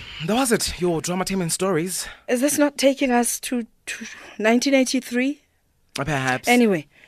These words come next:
Speaker 2: thank you. Thank you so much, uh,
Speaker 1: <laughs> Thank
Speaker 2: for
Speaker 1: you
Speaker 2: joining
Speaker 1: very
Speaker 2: us.
Speaker 1: much.
Speaker 2: Where do we find you with more drama stories?
Speaker 1: I'm on social media. I'm on at Bongani underscore drama on Twitter, Bongani Drama Nomcweya on Facebook, and Bongani underscore drama as well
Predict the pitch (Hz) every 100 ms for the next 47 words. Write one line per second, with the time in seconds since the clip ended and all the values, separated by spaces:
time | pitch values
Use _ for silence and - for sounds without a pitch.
0 | _ - 156 269 262 269 247 233 185 165
1 | 226 226 220 233 - - 220 - 208 226
2 | 233 220 220 - 214 226 233 - 226 214
3 | 208 208 214 208 - 185 196 190 180 190
4 | - 196 190 285 - 190 214 202 196 220
5 | 214 196 220 269 - 135 143 - 139 139
6 | 139 139 - 147 139 - 135 135 147 131
7 | 131 127 117 120 110 - 185 262 139 120
8 | 123 131 117 117 123 120 123 - 123 123
9 | - 107 117 117 110 101 110 139 165 240
10 | 190 180 165 139 - 120 135 135 180